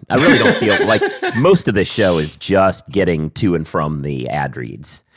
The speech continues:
Speaker 2: Mm-hmm.
Speaker 1: Everything else is what you and Catherine do. Uh, but let's
Speaker 2: Aw.
Speaker 1: talk, let's talk about some sheriffs. You came upon an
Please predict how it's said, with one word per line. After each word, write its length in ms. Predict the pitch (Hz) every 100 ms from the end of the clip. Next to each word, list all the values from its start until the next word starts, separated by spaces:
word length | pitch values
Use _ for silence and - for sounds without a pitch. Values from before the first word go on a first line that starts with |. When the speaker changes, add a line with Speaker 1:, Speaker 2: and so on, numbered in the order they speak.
| _
Speaker 2:
Mm-hmm. 100 | 104
Speaker 1:
Everything 320 | 120 123 110
else 220 | 98 90 85
is 120 | -
what 160 | 80 67
you 120 | 80
and 100 | -
Catherine 340 | 78 71 64
do. 180 | 67 - - - - -
Uh, 240 | - 113 120
but 220 | 147 135
let's 140 | 151 117
Speaker 2:
Aw. 140 | 92
Speaker 1:
talk, 380 | 82 85 143 160 _ _ _
let's 120 | - -
talk 160 | 170
about 180 | 170 170
some 140 | 120
sheriffs. 920 | 95 - - 104 76 50 - - - -
You 120 | 107 - -
came 220 | 98 87
upon 340 | 78 87 82
an 160 | 76